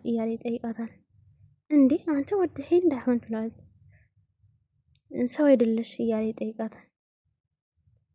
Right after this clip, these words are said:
እሷም እንግዲህ «አይ ለዛሬ ባይሆን ደስ ይለኝ ነበር» ትላለች።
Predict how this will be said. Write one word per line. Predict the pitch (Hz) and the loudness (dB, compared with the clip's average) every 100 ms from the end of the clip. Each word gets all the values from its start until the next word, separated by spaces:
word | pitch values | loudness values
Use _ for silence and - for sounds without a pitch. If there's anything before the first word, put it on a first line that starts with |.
| - | -10
እሷም | 285 - 240 233 | -8 -4 -2 -2
እንግዲህ | 233 233 247 247 - 254 | -4 -4 -6 -8 -10 -4
«አይ | 254 247 247 - - | 0 0 -2 -10 -8
ለዛሬ | 277 277 262 247 247 | 0 0 2 2 2
ባይሆን | 247 240 277 | 2 0 -2
ደስ | 262 262 - | -2 -4 -4
ይለኝ | 226 220 | -2 -2
ነበር» | 220 214 226 - | -4 -6 -10 -10
ትላለች። | - 226 233 240 - | -8 -6 -4 -8 -12